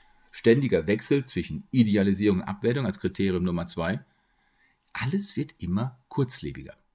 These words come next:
Zwei Punkt zwei, die Zunahme an Katastrophen. Wie beeinflussen Katastrophen die Borderline-Symptomatik? Es ist ein Fakt, die, unsere Welt wird immer globaler, fast wie ein Dorf, und hierdurch wird auch die Gefahr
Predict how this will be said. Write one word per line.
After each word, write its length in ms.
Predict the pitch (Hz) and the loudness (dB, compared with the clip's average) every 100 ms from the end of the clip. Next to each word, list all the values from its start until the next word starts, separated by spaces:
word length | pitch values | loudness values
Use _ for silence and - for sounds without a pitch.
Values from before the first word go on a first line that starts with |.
| _ _ _ _ _ _ _ _ _ _ | _ _ _ _ _ _ _ _ _ _
Zwei 260 | - - 135 | -8 0 0
Punkt 300 | 131 104 101 | 2 0 0
zwei, 720 | - - - - 71 131 247 - _ _ _ _ | -2 -6 -12 -8 -2 -2 -2 -8 _ _ _ _
die 100 | 113 | -4
Zunahme 500 | 104 110 98 85 98 | -2 2 2 4 2
an 80 | - | 0
Katastrophen. 640 | - 139 - - - - - _ _ _ _ | -4 -6 -8 -10 -12 -14 -20 _ _ _ _
Wie 440 | - 78 110 180 240 | -14 -8 -2 -2 -2
beeinflussen 920 | - - - 110 - - - - - _ _ _ | -6 -8 -4 -4 -6 -10 -14 -16 -18 _ _ _
Katastrophen 880 | - - 71 - 78 95 113 160 170 | -14 -12 -12 -10 -4 -4 -2 -6 -6
die 100 | - - | -14 -10
Borderline-Symptomatik? 1200 | 78 - - - - 92 - 78 62 - - - _ _ _ _ _ _ _ _ _ _ | -6 -2 -2 -2 -2 -4 -6 -8 -10 -12 -20 -20 _ _ _ _ _ _ _ _ _ _
Es 160 | - - | -2 0
ist 200 | 147 - | -2 -2
ein 100 | 160 | -4
Fakt, 460 | 165 - - _ _ _ _ _ _ - | -6 -12 -14 _ _ _ _ _ _ -4
die, 80 | 95 | 0
unsere 260 | 95 85 | 0 0
Welt 240 | 90 135 156 | 4 4 4
wird 180 | 101 - | -2 0
immer 200 | 90 - | -2 -2
globaler, 680 | 73 69 80 104 160 196 | -10 -8 -2 0 2 2
fast 300 | 202 - - | 0 -6 -10
wie 100 | - | -14
ein 160 | 73 80 | -12 0
Dorf, 320 | 95 131 156 | 2 2 2
und 80 | 104 | 0
hierdurch 320 | 104 107 123 | 2 2 0
wird 140 | 107 | -4
auch 80 | - | -8
die 120 | - | -10
Gefahr 540 | 85 87 - 85 110 | -8 -6 -4 -2 -2